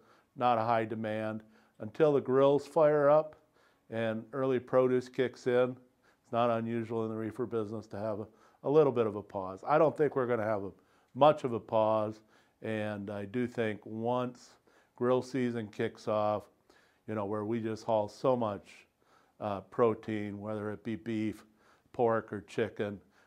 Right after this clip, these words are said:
uh, I think we're gonna be very busy. And of course, once produce kicks in, you know, not that we're a large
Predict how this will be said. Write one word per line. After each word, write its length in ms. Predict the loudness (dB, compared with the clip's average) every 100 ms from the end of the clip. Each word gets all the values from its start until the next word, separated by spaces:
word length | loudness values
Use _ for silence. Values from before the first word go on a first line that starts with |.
| _
uh, 340 | -10 -8 -6 -10 -14 -14
I 80 | -10
think 240 | -8 -8
we're 120 | -8
gonna 120 | -8 -8
be 140 | -8
very 280 | -6 -6 -6
busy. 360 | -8 -8 -8
And 100 | -8
of 160 | -10 -14
course, 460 | -4 -2 -2 -4 -10 _ _ _ -4
once 240 | -4 -4
produce 540 | -2 4 6 6 0 -4
kicks 400 | -6 -6 -6 -8
in, 260 | -6 -6 -12 _ _ _ -16
you 60 |
know, 100 | -14
not 320 | -4 2 2 2
that 180 | -2
we're 180 | -2 -4
a 60 | -6
large 460 | -2 2 4 2